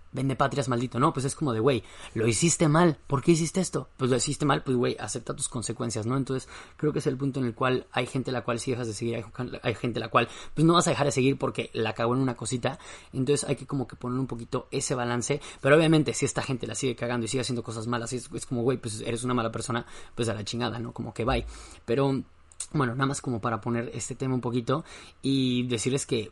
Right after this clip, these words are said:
hay gente que está cagada obviamente con lo que está pasando porque pues no se lo esperaban, no se lo esperaban y para ellos fue dinero fácil. Ahora sí que imagínense que en nivel influencer de repente con este tipo de pagos que te dan,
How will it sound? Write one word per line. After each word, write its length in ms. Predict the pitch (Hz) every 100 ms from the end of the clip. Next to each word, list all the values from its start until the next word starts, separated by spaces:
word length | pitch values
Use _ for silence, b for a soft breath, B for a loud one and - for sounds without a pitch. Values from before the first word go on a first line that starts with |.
| -
hay 220 | 117 127
gente 360 | 120 131 117 131
que 200 | 113 104
está 400 | 120 - 104 98 -
cagada 320 | - 113 113 113
obviamente 260 | 117 113
con 120 | 123
lo 40 | 120
que 60 |
está 180 | - 131
pasando 460 | 117 - 117 123 - B B -
porque 680 | 117 110 - 113 113 110 -
pues 140 | 113
no 120 | 107
se 120 | 101
lo 60 | 170
esperaban, 520 | - 107 123 165 - B B B
no 180 | 123 127
se 120 | 160
lo 60 | 151
esperaban 480 | - 117 123 143
y 140 | 135 123
para 220 | 117 117
ellos 180 | 127 -
fue 140 | 127
dinero 220 | 123 120
fácil. 340 | 120 131 - 135
Ahora 180 | 139 131
sí 120 | 147
que 100 | 143
imagínense 540 | 135 123 151 160 143
que 180 | - 110 B B B B
en 280 | 139 120 -
nivel 520 | 131 127 123 127 135 -
influencer 720 | 156 143 135 123 120 113 127
de 80 | 117
repente 260 | 120 120
con 100 | 123
este 200 | 113 -
tipo 260 | 107 120 131
de 80 | 113
pagos 420 | - 123 127 -
que 80 | 113
te 140 | 113
dan, 320 | 113 120 185